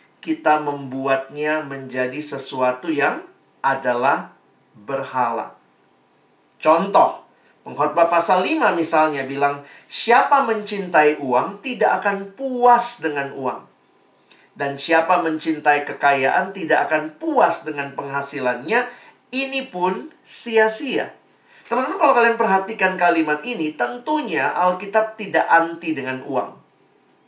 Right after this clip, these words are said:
Kenapa? Karena Alkitab juga berbicara, ya, kita harus hidup, mau tidak mau harus bekerja untuk mendapatkan uang, lalu kita kemudian bisa hidup. Tetapi yang menjadi masalah adalah mencintai uang.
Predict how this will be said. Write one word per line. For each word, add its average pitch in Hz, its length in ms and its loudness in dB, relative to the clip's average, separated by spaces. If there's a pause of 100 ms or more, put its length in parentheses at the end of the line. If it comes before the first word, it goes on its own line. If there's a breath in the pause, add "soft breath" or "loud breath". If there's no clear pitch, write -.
(260)
Kenapa? 156 720 2 (160 loud breath)
Karena 135 320 -4
Alkitab 139 480 -4
juga 143 240 -2
berbicara, 123 720 -2
ya, 123 160 -2
kita 131 240 -8
harus 123 400 -4
hidup, 127 320 -8
mau 123 240 -4
tidak 120 320 -10
mau 180 160 -2
harus 123 260 -2
bekerja 143 600 -2
untuk 131 260 -10
mendapatkan 127 720 -6 (540 loud breath)
uang, 160 420 4
lalu 123 240 -2
kita 127 240 -10
kemudian 127 400 -6
bisa 131 320 -4
hidup. - 400 -6 (240 loud breath)
Tetapi 254 560 0
yang 240 240 -4
menjadi 202 240 -2
masalah 214 720 2 (100)
adalah 135 680 0
mencintai 240 1300 0
uang. 143 300 0